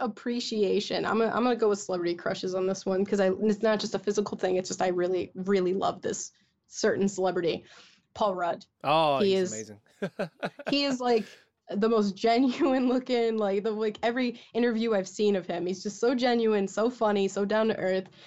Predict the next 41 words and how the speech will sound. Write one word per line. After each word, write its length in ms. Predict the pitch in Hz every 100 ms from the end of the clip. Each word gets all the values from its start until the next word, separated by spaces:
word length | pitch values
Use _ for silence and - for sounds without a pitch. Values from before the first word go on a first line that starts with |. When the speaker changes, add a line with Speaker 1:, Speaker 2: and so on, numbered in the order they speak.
| - - 220 - 214
Speaker 1:
just 220 | 202 240
a 40 | 214
great 480 | 175 202 190 320 -
actor. 560 | 220 247 - 226 233
I 120 | 220 202
love 360 | 196 196 208
him 200 | 208 220
so, 640 | 202 - - 202 202 220 -
so 400 | - - - 196
much. 420 | 196 190 - - - _ -
So 140 | -
I 80 | 202
would 100 | 196
definitely 420 | 196 196 214 208 202
say 480 | 196 185 190 - -
he's 260 | 185 208 190
on 160 | 180
that 180 | 185 -
list. 340 | - - -
And 160 | - 226
then 200 | 269 285
for 500 | 269 269 277 262 208 - 185 - _ _ _ _ -
people 300 | 240 233 269
that 100 | 247
have 180 | 214 -
passed, 480 | 196 247 311 -
uh, 80 | 185
most 320 | - 196 220 359
of 120 | 311
them 140 | 311
are 80 | 262
probably 360 | 233 202 208 175
authors. 720 | - 277 - - - - - _ -
Speaker 2:
Yeah. 240 | 120 135 180 _ -
Speaker 1:
People 340 | 233 233 269
that 140 | 254 233
have 140 | 214
made, 420 | 196 208 226 214 - _ - -
like, 380 | 202 202 190 - _ _ _ -
I 140 | 202
mean, 480 | 220 202 185 180 -